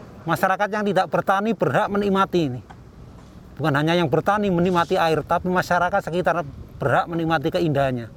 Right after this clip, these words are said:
Dan harus sehat. Ya. Ini beberapa kali saya ingatkan orang-orang ini, ter-,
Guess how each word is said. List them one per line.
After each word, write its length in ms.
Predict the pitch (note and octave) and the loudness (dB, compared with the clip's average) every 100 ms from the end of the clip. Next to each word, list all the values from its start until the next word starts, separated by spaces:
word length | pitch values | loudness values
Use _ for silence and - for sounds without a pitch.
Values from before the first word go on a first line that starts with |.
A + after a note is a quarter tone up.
| - - - - - - - - E3 | -20 -20 -20 -20 -20 -20 -20 -8 0
Dan 160 | E3 | 2
harus 160 | F3 F#3+ | 2 2
sehat. 320 | G3+ E3 E3 - - - - | 2 2 0 -6 -20 -20 -16
Ya. 80 | C3+ - - - - - - - - - - - | -16 -16 -20 -20 -20 -20 -20 -20 -20 -20 -20 -6
Ini 80 | D#3 | 0
beberapa 400 | C#3+ D#3+ D3+ D3+ | 0 2 2 2
kali 240 | D#3+ E3+ | 2 2
saya 80 | F3 | 2
ingatkan 400 | D#3+ D#3+ D#3+ F3 E3+ | 2 2 2 0 2
orang-orang 480 | D#3+ D#3+ E3 E3+ D#3 | 2 2 2 2 2
ini, 160 | E3+ | 0
ter-, 240 | E3 C#3+ | 0 -4